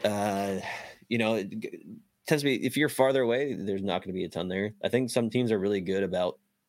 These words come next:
staying away. For me, it's, it really does depend on the player, I think. Depends on the team.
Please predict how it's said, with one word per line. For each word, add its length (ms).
staying 320
away. 320
For 120
me, 200
it's, 480
it 160
really 240
does 320
depend 340
on 60
the 80
player, 400
I 60
think. 320
Depends 240
on 60
the 80
team. 460